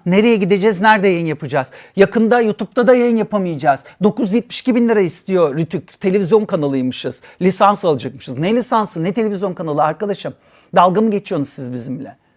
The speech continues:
Dokuz yüz yetmiş iki bin lira her yıl. Ben de dedim ki, "Versin Rütük bana her yıl dokuz yüz yetmiş iki bin lira." Her yıl. O da herhalde enflasyonda artacaktır zaten, zamlanacaktır.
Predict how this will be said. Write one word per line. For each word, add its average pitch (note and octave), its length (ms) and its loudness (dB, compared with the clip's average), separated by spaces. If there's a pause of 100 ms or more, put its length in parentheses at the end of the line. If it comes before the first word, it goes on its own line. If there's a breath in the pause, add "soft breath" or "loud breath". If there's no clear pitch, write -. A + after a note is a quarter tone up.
(840)
Dokuz G#3 220 2
yüz F3+ 60 0
yetmiş A3+ 260 -2
iki C4 120 -4
bin G3+ 100 0
lira G3+ 140 2
her A3+ 220 4
yıl. A3 240 4 (440 soft breath)
Ben G3 240 4
de G3 100 6
dedim A#3 180 0
ki, C4 120 -6
"Versin A3 600 4
Rütük F3+ 320 -8
bana F#3 200 2
her G3 220 4
yıl E3+ 220 -2
dokuz E3+ 240 -4
yüz C#3 60 -6
yetmiş E3+ 320 -2
iki G#3 140 -4
bin D#3 140 -2
lira." D3+ 280 0
Her D#3 300 6
yıl. C3+ 220 0 (100)
O D3 100 -10
da D#3 80 -4
herhalde D3 360 0
enflasyonda C#3+ 600 -2
artacaktır C#3 580 -2
zaten, B2+ 380 -12
zamlanacaktır. B2+ 760 -12